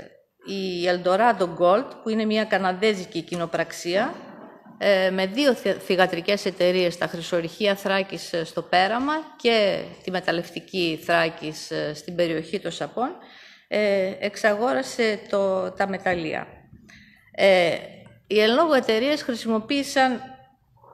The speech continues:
πολλά μέσα για να κάψουν, να κάμψουν τις αντιδράσεις της, των κατοίκων της Θράκης, ε, και φυσικά,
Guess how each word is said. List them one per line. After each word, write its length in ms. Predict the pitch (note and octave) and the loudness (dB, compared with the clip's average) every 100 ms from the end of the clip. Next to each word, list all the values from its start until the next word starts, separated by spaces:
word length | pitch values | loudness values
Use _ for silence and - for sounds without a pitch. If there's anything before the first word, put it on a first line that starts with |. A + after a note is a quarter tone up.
| - | 4
πολλά 280 | A#3+ B3 | 6 8
μέσα 320 | A3+ A3 A#3+ B3+ | 6 4 2 0
για 140 | A3 | 0
να 140 | G3 | -2
κάψουν, 480 | F#3+ A3 A3 - G#3+ F#3+ G3 | 0 2 2 2 -8 -6 -4
να 120 | F#3 | -4
κάμψουν 580 | F#3 A3+ G#3 - D#3+ D#3 | 0 0 0 -4 -10 -10
τις 160 | - | -6
αντιδράσεις 680 | E3+ E3 E3 F3 E3+ D#3+ - | -4 -4 -4 4 4 4 -6
της, 260 | E3 D#3+ - | -10 -10 -4
των 120 | F3 | 0
κατοίκων 460 | F3 E3+ E3+ - D#3 | 0 0 -4 -4 -6
της 140 | - | -6
Θράκης, 560 | - E3+ G3+ F4 E4+ - | 0 2 2 -2 -4 -4
ε, 100 | B3+ | -4
και 180 | - | -2
φυσικά, 580 | A3+ G3+ - G3 C4+ E4+ | -6 -4 -8 -6 -2 -2